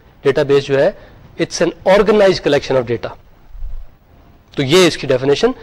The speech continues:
organized collection of data۔ لیکن اس میں تھوڑا سا میں اپنی طرف سے ایڈ کرنا چاہوں گا کہ وہ اسے آرگنائز ایسے طریقے سے کیا گیا ہے کہ اس میں اس چیزوں کو سرچ کرنا آسان ہو۔ تو ڈیٹا بیس، it's a collection، it's an organized collection of data، organized in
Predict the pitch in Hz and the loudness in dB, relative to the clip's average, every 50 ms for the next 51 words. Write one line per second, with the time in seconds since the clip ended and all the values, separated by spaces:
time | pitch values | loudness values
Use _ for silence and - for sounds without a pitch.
0 | - - - - _ - - 165 156 175 175 165 170 156 - - 147 139 135 - | -20 -20 -20 -12 _ 0 0 0 2 2 2 2 0 -2 -4 -4 -4 -4 -2 0
1 | 165 160 151 160 170 214 208 202 208 208 202 208 214 202 - 185 185 190 180 196 | 0 0 2 2 2 2 2 2 4 2 2 2 0 0 0 2 2 2 4 4
2 | 190 202 190 170 160 175 160 165 156 - 160 147 156 156 - 160 160 156 165 160 | 2 2 2 0 0 0 0 0 0 2 2 0 0 0 0 0 0 2 2 2
3 | 165 180 202 247 - - - - - - - 196 202 202 196 208 214 - - 233 | 2 4 2 0 -2 -4 -16 -20 -14 -4 0 0 0 0 0 -2 -4 -2 -2 -2
4 | - - 175 170 175 202 214 220 185 160 - - 196 202 254 277 - - 214 202 | -2 0 0 0 2 2 2 2 2 0 -2 -4 -2 0 2 2 4 4 4 2
5 | - 202 175 180 - - 139 135 143 143 131 131 135 135 139 156 214 226 - - | 2 0 -2 -2 -2 -4 -2 -2 -2 0 0 0 0 2 2 2 2 0 -2 -12
6 | - - - 170 170 - 208 202 196 - 185 185 196 202 196 208 - - - - | -12 -4 -2 -2 0 2 2 0 0 0 -2 0 0 0 0 0 -4 -4 -4 -2
7 | - 226 247 - - - - 139 127 131 139 156 160 - - - - - - 135 | 0 0 0 0 -2 -2 -2 0 0 2 0 0 -2 -4 -16 -20 -20 -18 -14 -12
8 | 127 - 131 113 113 110 - 160 - - - - - - _ _ _ _ - - | -10 -10 -10 -12 -12 -14 -18 -20 -20 -20 -20 -20 -20 -20 _ _ _ _ -20 -20
9 | _ _ _ _ _ _ _ _ _ - 147 127 139 147 143 180 175 170 185 190 | _ _ _ _ _ _ _ _ _ -2 -2 0 0 2 2 2 2 4 2 2
10 | 185 - - - - - - - - - - 135 - - 127 - - 131 131 139 | 2 0 -4 -6 -10 -14 -20 -20 -20 -18 -16 -12 -8 -8 -6 -4 -4 -2 -2 -2
11 | 139 - - - 196 208 208 202 - - - - - - - - 131 - 147 151 | -2 -4 -2 0 0 0 -2 -4 -12 -18 -20 -20 -20 -20 -14 -12 -8 -6 -6 -6
12 | - - - 151 156 160 196 208 214 208 - - 190 190 190 - 202 208 202 190 | -6 -4 -2 -2 0 2 2 2 2 2 0 0 0 0 0 2 2 0 0 2
13 | 175 190 185 - 233 254 254 - - - - - - - - _ _ _ _ _ | 2 0 2 2 0 -2 -2 -6 -14 -20 -20 -20 -20 -20 -20 _ _ _ _ _
14 | _ _ _ _ _ - 165 175 185 214 220 208 208 208 196 170 196 | _ _ _ _ _ 0 2 2 4 4 4 4 4 4 2 0 -2